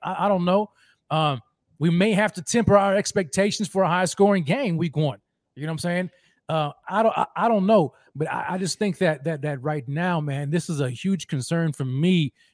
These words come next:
going forward. Um, do I trust Ken Dorsey to get it right? I, yeah, I mean, you've got to, right? I mean, it's, it's what, what is that mentality? Next man up, right? Next man has to come up.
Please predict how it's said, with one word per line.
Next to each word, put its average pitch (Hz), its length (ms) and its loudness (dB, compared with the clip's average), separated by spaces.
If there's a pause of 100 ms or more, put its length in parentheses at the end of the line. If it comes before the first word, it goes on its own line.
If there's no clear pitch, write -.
(100)
going 147 300 0
forward. 151 640 4 (440)
Um, 127 320 -4 (240)
do 175 140 -2
I 185 100 0
trust - 560 0
Ken 165 180 -2
Dorsey 170 280 0
to 156 60 -8
get 160 120 -2
it 175 60 -2
right? 180 160 -2
I, 170 160 -10
yeah, 143 260 0
I 135 60 -6
mean, 156 140 0
you've 143 140 -2
got 143 240 2
to, 120 140 -10 (240)
right? 131 240 -2
I 139 40 -4
mean, 156 120 2
it's, 156 120 2
it's 165 200 0
what, 165 140 4
what 185 140 4
is 175 60 4
that 180 60 4
mentality? 156 440 2
Next 165 260 -4
man 170 180 4
up, 131 180 0
right? 143 200 2
Next 180 220 0
man 180 120 4
has 180 80 4
to - 80 -4
come 175 160 4
up. - 160 -4